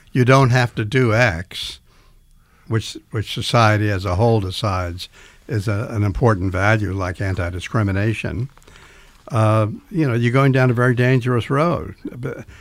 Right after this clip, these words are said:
that said, look, the reason that case is in the Supreme Court is that it, you know, it is, it is not a foolish argument by any means that the baker's lawyers are making. Uh, the problem with it, as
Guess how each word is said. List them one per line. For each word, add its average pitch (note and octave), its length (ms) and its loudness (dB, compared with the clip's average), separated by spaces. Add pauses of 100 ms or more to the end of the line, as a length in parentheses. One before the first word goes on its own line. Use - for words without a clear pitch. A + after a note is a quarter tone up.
(220)
that C3+ 220 4
said, B2 480 2 (600)
look, D3 240 -4
the A2 140 0
reason C#3+ 400 4
that C3 200 2
case B2+ 300 -2
is A#2 140 -4
in B2 120 0
the G2+ 100 -2
Supreme A2 440 -6
Court D3 420 -2 (580)
is A2+ 260 0
that A2 280 0
it, B2 280 -6
you D3+ 160 -4
know, G#2+ 160 -4
it B2 200 -2
is, G#2+ 380 -4
it A#2 140 -6
is G#2+ 160 -4
not B2 280 2
a F#2+ 80 0
foolish E3 960 -2 (400)
argument G#2 800 0
by C3 180 -4
any C#3+ 320 2
means F#2 600 -6 (500)
that A2 280 0
the A2 60 -2
baker's G#2+ 500 0
lawyers A2 600 2
are G#2 360 -2
making. C3 640 0 (600)
Uh, G2 160 -4
the F#2+ 140 -4
problem C#3 540 4
with G2 120 -2
it, F#2+ 80 -6
as F#2 160 -6